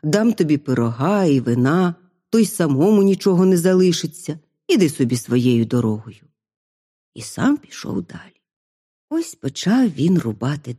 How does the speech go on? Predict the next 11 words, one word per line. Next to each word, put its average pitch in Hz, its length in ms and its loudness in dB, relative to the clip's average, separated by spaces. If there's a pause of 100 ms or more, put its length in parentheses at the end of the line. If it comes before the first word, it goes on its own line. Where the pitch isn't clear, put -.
дерево. - 480 -14 (1300)
Та 151 100 -6
й 160 120 2
рубнув 190 800 4
якось 160 640 -2
невдало. 135 800 0 (600)
Сокира 190 760 0
вирвалась, 143 1000 -2 (300)
вдарила 151 720 2
по 151 160 -6
руці, 202 680 2